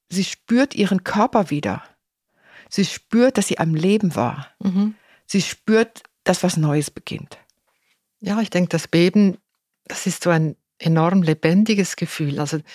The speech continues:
Speaker 2: als ob sie vorher erstarrt wäre und jetzt durchflutet sie ein, ein Schub, ein, eine Energiewelle. Weißt du, ich höre jetzt auch den Schluss dieser Geschichte anders.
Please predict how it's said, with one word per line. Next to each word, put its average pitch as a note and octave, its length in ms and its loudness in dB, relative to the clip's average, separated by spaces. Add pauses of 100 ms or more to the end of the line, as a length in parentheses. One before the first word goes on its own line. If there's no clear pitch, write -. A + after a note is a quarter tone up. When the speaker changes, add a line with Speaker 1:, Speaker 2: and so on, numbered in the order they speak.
(560)
Speaker 2:
als F3 140 0
ob G3 120 4
sie - 140 0
vorher G3+ 480 2
erstarrt - 800 -2
wäre D3+ 460 2
und F3+ 180 0
jetzt - 440 -2 (280)
durchflutet G#3 640 2
sie F#3 340 0 (800)
ein, F3+ 340 2
ein D#3 200 4
Schub, - 480 -2
ein, E3+ 220 0
eine D#3 220 2
Energiewelle. D#3 1400 0 (1800)
Weißt A3 260 0
du, C4+ 180 2 (160)
ich A3+ 180 0
höre A#3 140 6
jetzt A#3+ 200 4
auch G#3 160 -2
den G3+ 200 2
Schluss - 440 -2
dieser F3+ 260 2
Geschichte - 720 -4 (640)
anders. C#3 760 -4